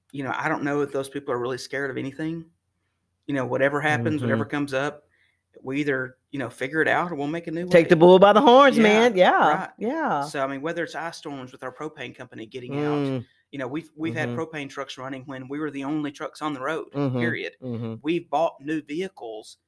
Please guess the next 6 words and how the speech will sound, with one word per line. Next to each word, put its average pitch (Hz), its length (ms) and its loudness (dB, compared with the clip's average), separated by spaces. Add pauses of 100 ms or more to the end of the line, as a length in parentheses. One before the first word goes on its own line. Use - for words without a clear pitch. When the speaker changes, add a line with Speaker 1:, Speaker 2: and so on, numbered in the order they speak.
(200)
Speaker 1:
to - 100 -18
navigate 131 760 -6
ice 165 280 -2
storms 120 480 -12
in 135 240 -8 (260)
Texas 120 600 -10